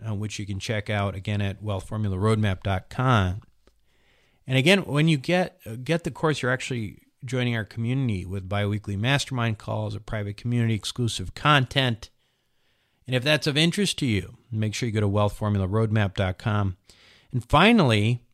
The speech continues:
I'd like to request something from you. You know,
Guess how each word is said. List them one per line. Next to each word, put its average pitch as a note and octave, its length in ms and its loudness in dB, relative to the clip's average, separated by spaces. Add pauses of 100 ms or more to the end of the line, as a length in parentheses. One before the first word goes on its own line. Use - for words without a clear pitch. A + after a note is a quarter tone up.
(300)
I'd G#2 140 -2
like A#2 460 -4
to G#2+ 320 -4
request A2 800 -8 (400)
something F#2+ 480 -10
from G2 240 2
you. G2+ 540 10 (1000)
You A2+ 140 0
know, A2+ 340 4